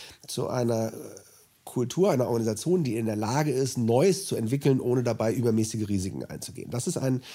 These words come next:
ein Skillset, ein Erfahrungswissen, das ich aufbauen muss. Ich glaube, das ist die, die Nummer eins Herausforderung. Wie komme ich dahin? Am Ende sind wir Menschen immer wir Menschen. Wir können jetzt, wir können jetzt viele,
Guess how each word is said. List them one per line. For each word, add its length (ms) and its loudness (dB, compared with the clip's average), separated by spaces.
ein 140 -2
Skillset, 640 4
ein 120 -2
Erfahrungswissen, 760 0
das 80 -2
ich 180 -8
aufbauen 440 -2
muss. 220 -10
Ich 80 -14
glaube, 160 -4
das 120 -2
ist 160 -6
die, 220 -2
die 160 -4
Nummer 300 0
eins 460 -2
Herausforderung. 1040 -2
Wie 260 2
komme 320 4
ich 160 -2
dahin? 560 -2
Am 140 -2
Ende 360 6
sind 200 2
wir 100 2
Menschen 720 2
immer 240 4
wir 120 4
Menschen. 420 2
Wir 80 -6
können 200 2
jetzt, 260 0
wir 120 4
können 160 4
jetzt 140 0
viele, 300 2